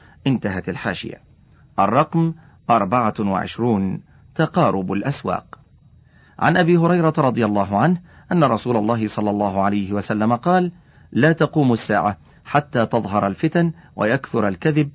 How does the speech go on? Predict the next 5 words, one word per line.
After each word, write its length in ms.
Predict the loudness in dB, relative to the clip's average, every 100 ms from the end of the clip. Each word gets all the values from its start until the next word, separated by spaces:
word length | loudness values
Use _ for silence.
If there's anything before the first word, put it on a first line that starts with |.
| -12 _
وتتقارب 760 | -2 -2 -2 -2 0 2 2 0
الأسواق". 580 | -4 -4 -2 -2 -4 -18 -20 _ _ -20
حاشية، 500 | -4 -4 0 0 0 -6 -20 -20 -20 -2
مسند 420 | 0 2 0 0
أحمد، 380 | 0 -2 -4 -4